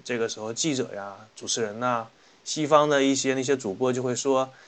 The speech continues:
“胜利女神向他微笑了一下，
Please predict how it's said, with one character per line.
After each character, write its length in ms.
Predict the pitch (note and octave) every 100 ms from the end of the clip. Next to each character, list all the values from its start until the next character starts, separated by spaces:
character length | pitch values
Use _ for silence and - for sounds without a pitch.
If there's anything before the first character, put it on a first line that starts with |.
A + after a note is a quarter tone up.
| - -
“胜 300 | - F#3+ D#3
利 120 | D3
女 160 | A#2+ G2
神 280 | - G2
向 160 | G2 A#2+
他 180 | G#2 G#2+
微 200 | B2+ C#3
笑 220 | D3 A#2+
了 80 | F#2
一 100 | F#2
下， 220 | - F#2+